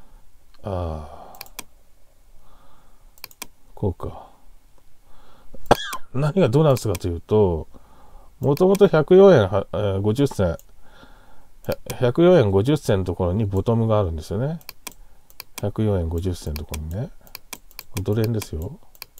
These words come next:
そして、えー、こうやって気持ちよくですね、サイン、コサインカーブを描いていると。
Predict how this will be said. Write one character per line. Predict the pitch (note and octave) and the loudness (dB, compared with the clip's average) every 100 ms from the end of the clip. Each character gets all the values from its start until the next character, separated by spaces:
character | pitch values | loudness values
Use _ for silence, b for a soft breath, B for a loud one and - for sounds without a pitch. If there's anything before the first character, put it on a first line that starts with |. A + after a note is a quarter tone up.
| - - - - - b b b b b b b b b b - | -18 -18 -20 -18 -20 b b b b b b b b b b -16
そ | - F3 | -4 -4
し | - | -4
て、 | - F#3+ F#3 - - | 2 4 4 2 0
え | C3 | 0
ー、 | C3 | 2
こ | C#3 | 2
う | |
や | |
っ | C3 | 2
て | C3+ | 0
気 | C3 | 0
持 | C#3 | 0
ち | C#3 C#3+ | 0 0
よ | D#3+ D#3+ E3+ E3 | 4 4 2 2
く | A2+ | 2
で | G2 | 0
す | - | 0
ね、 | G2 G2+ F#2 F2+ | -2 0 0 -2
サ | B2 B2 | 0 0
イ | |
ン、 | G2+ | 0
コ | F#2+ | -2
サ | G#2 | -2
イ | G2+ | -2
ン | |
カ | G2+ A2 G2 | 0 0 2
ー | |
ブ | A#2+ | 2
を | A2+ | 2
描 | F#2 F2 | 2 0
い | F2 | -2
て | - | -6
い | - - | -12 -10
る | E2+ | -12
と。 | - - - | -12 -16 -16